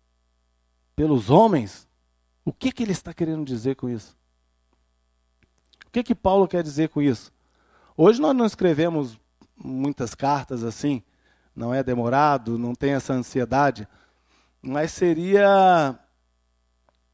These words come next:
como seria a gente escrever cartas para uma pessoa que nós amamos,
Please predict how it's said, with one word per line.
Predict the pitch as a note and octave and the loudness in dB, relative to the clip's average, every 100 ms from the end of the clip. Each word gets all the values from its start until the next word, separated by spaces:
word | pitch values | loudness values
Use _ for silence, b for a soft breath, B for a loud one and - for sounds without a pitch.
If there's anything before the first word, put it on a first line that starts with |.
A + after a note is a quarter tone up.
| _ | _
como | - B3 | -4 -2
seria | - A3+ G3 E3+ F#3 | 0 2 2 2 -2
a | D3 | -2
gente | E3 - | -6 -8
escrever | D3 - D3 B2 C#3+ | -10 -4 -2 0 -2
cartas | - C3 C3+ C3 - B2+ - _ _ _ - | -2 -4 -4 -8 -12 -12 -14 _ _ _ -4
para | C3 | -2
uma | C#3 C3+ | 0 0
pessoa | C3+ A#2 - C3+ C#3 C3 b b b b b b _ | 0 -2 2 4 4 2 b b b b b b _
que | C#3+ | -4
nós | C3 B2 | -2 0
amamos, | A#2 B2 A2+ G2 - | 0 0 -2 -6 -14